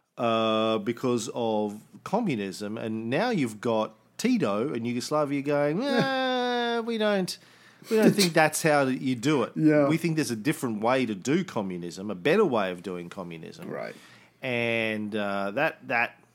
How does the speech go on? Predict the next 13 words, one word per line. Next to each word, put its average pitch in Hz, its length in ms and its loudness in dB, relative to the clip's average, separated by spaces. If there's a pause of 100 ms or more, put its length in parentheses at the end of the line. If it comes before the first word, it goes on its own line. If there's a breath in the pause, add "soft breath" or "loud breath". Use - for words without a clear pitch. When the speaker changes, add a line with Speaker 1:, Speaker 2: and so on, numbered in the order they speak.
(180)
Speaker 1:
must 113 280 -4
have 95 120 -8
been 95 340 -6
incredibly 107 1080 -4
disturbing 143 720 0
and 104 100 -4
shocking 101 540 -4
to 98 160 -10
people 117 460 -6
in 143 220 -2
the 123 60 -2
Soviet 107 380 -2
Union 101 420 -6